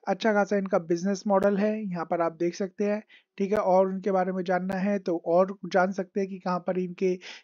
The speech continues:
रेजिडेंशियल यहाँ पर बनाते हुए नजर आते हैं, जैसे कि साउथ गुड़गांव। इसके अलावा यहाँ पर आप देख सकते हैं, यहाँ पर अलग-अलग चीज़ें बनाते हुए नजर,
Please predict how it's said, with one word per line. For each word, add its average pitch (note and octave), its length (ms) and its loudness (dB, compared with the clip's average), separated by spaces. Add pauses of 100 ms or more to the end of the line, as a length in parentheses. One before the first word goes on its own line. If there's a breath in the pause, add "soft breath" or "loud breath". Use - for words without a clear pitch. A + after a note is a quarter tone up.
रेजिडेंशियल F#3 840 2
यहाँ F3+ 220 -2
पर F#3 200 0
बनाते E3+ 440 -2
हुए F#3+ 220 2
नजर F#3+ 260 0
आते F#3+ 220 2
हैं, G3+ 160 0
जैसे F3+ 280 -2
कि F3 80 -4
साउथ E3+ 320 -2
गुड़गांव। F3 720 -2 (340 loud breath)
इसके G#3+ 260 4
अलावा A3 320 6
यहाँ G#3 160 2
पर G#3 140 -2
आप G3 100 2
देख F3+ 200 -4
सकते G3 280 -6
हैं, G3+ 120 2
यहाँ F#3+ 180 0
पर F#3+ 180 -2
अलग-अलग F3+ 400 -2
चीज़ें E3+ 440 -6
बनाते E3 320 -8
हुए F3+ 220 -4
नजर, F#3 300 -4